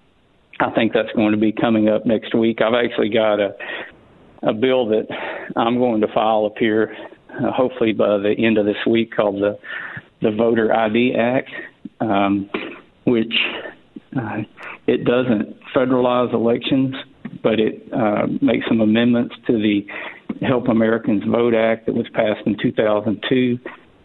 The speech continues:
that, um, sets guidelines for states to, uh, implement their own voter I D program and also to implement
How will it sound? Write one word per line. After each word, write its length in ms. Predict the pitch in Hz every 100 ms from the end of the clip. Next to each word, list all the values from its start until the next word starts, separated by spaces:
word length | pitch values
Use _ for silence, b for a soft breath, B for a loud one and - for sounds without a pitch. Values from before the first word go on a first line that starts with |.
| _ _ -
that, 340 | 120 117 110 - B B B - -
um, 480 | 131 107 104 101 98 - _ _ - - _ _ _ _ _ -
sets 180 | 123 -
guidelines 640 | 120 113 117 110 110 110 107 -
for 140 | 117
states 440 | - - 113 113 - - -
to, 360 | 113 107 104 104 B B B - _ -
uh, 400 | 117 104 104 110 -
implement 480 | 131 - 113 113 113
their 180 | 110
own 260 | 117 113 107
voter 340 | 120 117 107
I 140 | 107 107
D 280 | 110 120 113 - -
program 680 | - 127 117 117 120 120 117 - -
and 160 | 113 110
also 400 | 110 - 113 107
to 220 | 113 120
implement 640 | 127 110 120 107 110 110